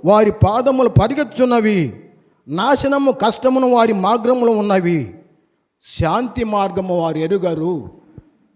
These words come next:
చూసేవా, ఇవన్నీ ఉన్నాయి నీ దగ్గర. నువ్వు నోరు తెరిస్తే సమాధి అది,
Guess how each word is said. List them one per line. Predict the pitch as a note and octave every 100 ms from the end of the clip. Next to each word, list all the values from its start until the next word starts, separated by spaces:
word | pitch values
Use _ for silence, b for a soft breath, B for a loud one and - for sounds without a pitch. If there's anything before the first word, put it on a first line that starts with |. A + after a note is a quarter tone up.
| _ _ _ _ _ _ _ _ -
చూసేవా, | G3 - F#2 F#2+ - _ _ _ _ _ _ _ _ _ _ -
ఇవన్నీ | D#3 G#3+ D#4
ఉన్నాయి | C#4+ C4 G#3+
నీ | F3
దగ్గర. | D3+ C3+ A2+ E2+ _ _ _ _ E3
నువ్వు | F#3+ E3+
నోరు | A3+ B3+
తెరిస్తే | A#3+ B3+ B3+
సమాధి | G#3+ A3 C#4 C4 B3
అది, | F#3+